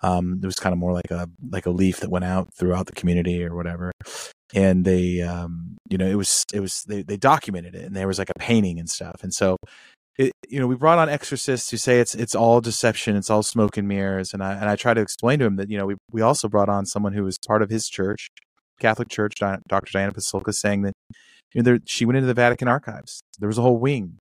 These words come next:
dedicated to U F Os and sightings and paranormal stuff. And that was ancient. So she had access 'cause she was an academic, and she, she had to have somebody go in there and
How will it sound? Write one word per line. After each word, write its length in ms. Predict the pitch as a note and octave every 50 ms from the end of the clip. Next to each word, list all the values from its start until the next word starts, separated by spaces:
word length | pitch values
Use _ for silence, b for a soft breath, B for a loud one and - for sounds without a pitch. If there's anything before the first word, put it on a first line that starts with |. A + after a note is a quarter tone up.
| _ -
dedicated 420 | G2+ A#2 A2+ A2 G#2 A2+ G#2+ G2+ F#2+
to 60 | G2+
U 120 | G2+ G2+ G2
F 120 | F#2+ -
Os 240 | G#2+ G#2 G#2 G2+ -
and 60 | -
sightings 380 | F2+ - G2+ F#2+ F#2+ F#2+ F#2 F2+
and 100 | F#2 F2+
paranormal 440 | - G2+ F#2+ F#2 F#2 F#2 F#2 F#2+ F#2
stuff. 200 | - - - - - _ _ _ _ _ _ - _ _ _ _ _ _ _ _ - -
And 120 | A2 G#2
that 120 | A2 A2+ A2
was 140 | G2+ E2+ - _ _ -
ancient. 360 | - G#2 B2+ B2 - - - - - _ _ _ b b b b b b b b b b
So 720 | - - - - B2 A#2 A2+ G#2+ G#2+ G#2 G2+ G2 G2+ G#2 - -
she 180 | - - C3+
had 120 | B2 A#2+ A2+
access 360 | A2 A2+ A#2 - - A#2+ -
'cause 140 | - A2+ G2+
she 120 | - -
was 140 | G#2 G2+ G2+
an 60 | G2+
academic, 500 | G2 F#2+ F#2+ - F2+ F#2 F2 F2+ G#2 A2 - -
and 100 | F#2 F2+
she, 280 | - - F#2 F2+ F2+ - _ _ _ _ - -
she 200 | - - - -
had 60 | G2 F#2
to 60 | F#2
have 140 | F#2 F#2 -
somebody 260 | - G#2 F#2+ F#2 F#2+
go 160 | F2 F2+ F2
in 80 | F2 F2+
there 140 | F#2+ G2+
and 100 | G#2 G2+